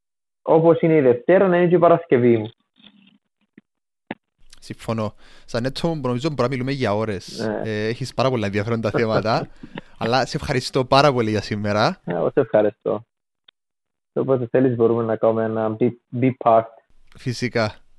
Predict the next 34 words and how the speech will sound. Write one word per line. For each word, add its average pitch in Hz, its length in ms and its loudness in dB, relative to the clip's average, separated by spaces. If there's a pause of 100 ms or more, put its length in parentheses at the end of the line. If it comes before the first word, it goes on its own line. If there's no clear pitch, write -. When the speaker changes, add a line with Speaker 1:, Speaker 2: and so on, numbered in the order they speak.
(220)
Speaker 2:
<laughs> - 460 -10
Φυσικά. 120 380 0
Νομίζω, 131 260 -4
αν 147 80 0
έχουμε 156 220 -2
ερωτήσεις, 143 380 -2
μπορεί 127 180 -2
να 127 60 -2
χρειαστούμε 127 560 -4 (100)
κάποιον 120 360 -6
big 123 100 -4 (160)
part 156 240 -6
ή 135 60 -2
αν 135 80 -4
έχουμε 143 240 -8
να, 139 100 -8
επειδή 117 180 -8
έχουμε 147 260 -6
να 139 100 -6
μιλήσουμε 131 280 -10
ακόμα 131 200 -10
και 135 100 -4
ταξίδια 131 540 -4
που 135 60 -8
έχεις 135 140 -10
να 131 100 -6
κάνεις, 117 260 -6
έχεις 135 180 -8
πάρα 131 200 -2
πολλά 101 180 -8
πράγματα. 92 400 -8 (1300)
Speaker 1:
Ε, 143 500 6
μ, 131 560 -2
όποτε, 151 500 2